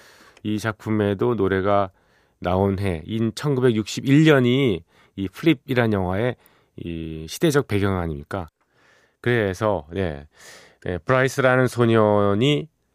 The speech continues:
예, 줄리네 집으로 이사를 왔잖아요. 초등학교 이 학년 때. 이제 한 사 년의 세월이 흘러서요. 초등학교 육 학년이 됐습니다. 둘이 다. 그래서 점점 이성에도 눈이 뜨고 세상과 자신의 관계에도 뭐 관심을 두게 되죠.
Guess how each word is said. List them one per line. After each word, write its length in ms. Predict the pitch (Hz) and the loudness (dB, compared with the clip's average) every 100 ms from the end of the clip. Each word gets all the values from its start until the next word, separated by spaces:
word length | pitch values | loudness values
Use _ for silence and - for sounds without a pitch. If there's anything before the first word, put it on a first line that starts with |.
| - | -8
예, 340 | 87 76 71 73 _ | -6 -6 -12 -20 _
줄리네 400 | - 127 135 131 | 4 6 8 6
집으로 340 | 107 107 101 101 | 4 0 2 2
이사를 300 | 98 101 95 | 2 0 0
왔잖아요. 520 | 80 82 82 113 156 _ - | -2 -4 -6 -6 -8 _ -12
초등학교 320 | 151 143 117 | -4 -2 2
이 40 | |
학년 200 | 110 92 | 2 2
때. 200 | 82 160 170 - | -4 -8 -12 -14
이제 200 | 104 113 - - - - | -6 -6 -8 -20 -20 -10
한 120 | 147 | -6
사 180 | 143 120 | -2 2
년의 220 | 131 131 | 2 2
세월이 280 | 123 120 120 | 2 2 0
흘러서요. 480 | 123 110 101 117 110 | 0 -2 0 -2 -2
초등학교 380 | - 143 127 110 | -2 0 2 2
육 180 | 104 143 | 0 2
학년이 280 | 135 120 | 4 4
됐습니다. 1160 | 107 101 80 - - _ - - - 95 82 104 | 4 0 -2 -10 -20 _ -20 -20 -8 -6 -2 -4
둘이 280 | - 101 85 | -4 -6 -4
다. 360 | 78 76 107 156 _ _ _ | -8 -10 -10 -12 _ _ _
그래서 160 | - 98 | -18 -6
점점 360 | 98 101 113 101 - - - | 0 2 2 0 -6 -20 -4
이성에도 680 | 113 120 117 110 101 95 107 | 2 4 4 4 4 4 2
눈이 300 | 92 92 92 | 2 -2 -2
뜨고 340 | 98 - 85 - _ _ _ _ _ _ | -4 -4 -4 -6 _ _ _ _ _ _
세상과 460 | - 113 120 113 110 | -2 2 2 2 0
자신의 400 | 104 90 101 101 | -2 -4 -2 -2
관계에도 600 | 95 92 85 85 120 165 _ _ - _ | -2 -4 -4 -4 -4 -6 _ _ -20 _
뭐 340 | - 80 80 - | -10 -8 -8 -4
관심을 360 | 104 95 104 | -2 0 -2
두게 180 | 92 87 | -2 -4
되죠. 300 | 80 78 147 | -4 -4 -6